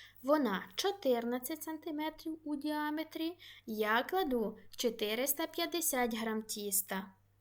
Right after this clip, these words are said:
Наголошую, це форми, у котрих я випікаю бісквіти, вони вищі від паперових. Тому у паперові потрібно класти на сорок-п'ятдесят грам менше тіста.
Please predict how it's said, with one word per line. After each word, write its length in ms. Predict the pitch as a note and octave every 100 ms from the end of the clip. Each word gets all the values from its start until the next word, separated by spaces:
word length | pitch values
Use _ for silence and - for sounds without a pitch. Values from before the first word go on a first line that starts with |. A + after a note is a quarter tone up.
| _ - _ -
Наголошую, 1200 | A#3 B3+ C4 D#4+ C4 A3+ G#3+ - G#3+ G#3+ G#3 G#3+ - - -
це 240 | - B3+
форми, 600 | B3 - A#3 D4+ F4 C4+ -
у 80 | A3+
котрих 600 | A#3 A3 G#3+ A#3+ D#4+ C4+
я 100 | A3
випікаю 680 | A3 A3 A3 G#3+ G#3+ A#3+
бісквіти, 840 | C4 D#4 - - D4 B3+ G3 G3 G3 - - -
вони 340 | A3+ A#3+ A#3
вищі 640 | G#3 G#3 A3 D#4 - B3+ G3
від 320 | G3+ G#3+ -
паперових. 920 | D4 D4 E4+ D4+ G#3+ G3+ G3+ - - _ _ _ _ - - _ _ _ - - - -
Тому 440 | C4+ B3 A#3+ G#3
у 200 | F#3+ A3+
паперові 920 | G#3 A3 A3 G#3+ G3+ G#3 D4+ D#4+ A3 - - -
потрібно 760 | A3+ A3 A3+ A3+ G3 G3 F3 -
класти 720 | G#3 G3 G#3 D#4+ - G#3+ G3 - -
на 240 | G#3+ G#3
сорок-п'ятдесят 1200 | G3+ - G#3+ C#4 D#4+ D#4 A3+ G3+ G3+ - A3+ G#3+ G3
грам 540 | F#3+ G3+ G3 D#4 D4+
менше 600 | A#3+ G3+ F#3+ G#3 C#4+ -
тіста. 640 | D4+ - G3 F#3+ - F#3+ F#3+